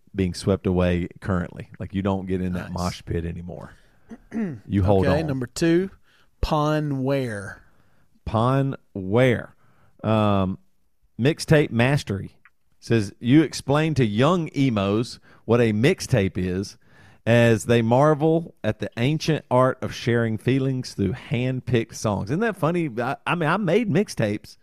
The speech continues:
Speaker 2: Oh, yeah.
Speaker 1: I made s-, burnt C Ds. A burnt C D was amazing to get or
Speaker 2: Mm-hmm.
Speaker 1: give.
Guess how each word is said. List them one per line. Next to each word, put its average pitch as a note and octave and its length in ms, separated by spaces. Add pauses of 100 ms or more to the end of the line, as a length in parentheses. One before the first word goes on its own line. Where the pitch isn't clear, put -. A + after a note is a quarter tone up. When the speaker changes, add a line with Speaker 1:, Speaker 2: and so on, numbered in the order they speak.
(180)
Speaker 2:
Oh, B2 140
yeah. A#2+ 400
Speaker 1:
I C#3 80
made D3+ 380
s-, - 200
burnt B2+ 360
C C#3+ 200
Ds. D3+ 360
A G#2+ 100
burnt D#3+ 240
C D#3 160
D C#3 220
was G2 100
amazing F#2+ 560
to F#2 60
get A2+ 400
or G#2 140
Speaker 2:
Mm-hmm. E2 80
Speaker 1:
give. G2 460